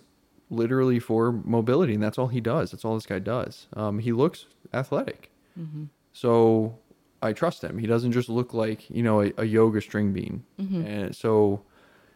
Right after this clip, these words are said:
Speaker 1: he still does resistance training. And that's the thing is, like, you have to know who these professionals are that you're getting this information from.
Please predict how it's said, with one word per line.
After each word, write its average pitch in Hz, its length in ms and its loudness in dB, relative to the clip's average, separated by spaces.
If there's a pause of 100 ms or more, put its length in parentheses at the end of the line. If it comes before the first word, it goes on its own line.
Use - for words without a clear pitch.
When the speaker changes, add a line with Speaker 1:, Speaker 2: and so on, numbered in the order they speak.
(120)
Speaker 1:
he 120 240 -2
still 123 360 2
does 117 300 2
resistance 117 520 -4
training. 104 360 -4
And 113 100 2
that's 120 120 0
the 104 100 -4
thing 107 220 -6
is, 101 140 -6
like, 107 160 -2
you 117 100 -2
have 139 180 0
to 156 80 -4
know 110 280 2
who 117 280 0
these 117 180 -2
professionals 107 560 -6
are 107 200 0
that 107 160 -2
you're 101 360 -2
getting 107 340 -4
this 95 140 -8
information 95 500 -10
from. - 280 -12